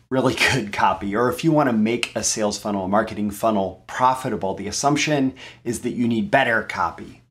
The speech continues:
like a better V S L, a better conversion pa-,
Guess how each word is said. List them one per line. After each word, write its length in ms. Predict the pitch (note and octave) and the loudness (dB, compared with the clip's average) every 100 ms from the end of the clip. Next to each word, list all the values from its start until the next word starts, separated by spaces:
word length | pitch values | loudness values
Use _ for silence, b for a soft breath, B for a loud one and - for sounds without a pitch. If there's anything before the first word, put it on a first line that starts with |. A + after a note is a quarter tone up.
| - - | -14 -10
like 140 | A2+ | -10
a 60 | F2+ | -8
better 400 | - D3 B2 A#2+ | -2 0 2 0
V 160 | A#2+ | 0
S 200 | A2+ G#2+ | -2 0
L, 360 | A#2 G#2+ F#2 F2+ | 2 2 2 -4
a 40 | |
better 360 | F#2 B2+ A#2 A#2+ | -2 -2 0 -4
conversion 580 | - A2 A#2+ A2 G#2+ G2+ | -4 -4 0 -2 -2 -6
pa-, 140 | G#2+ | -8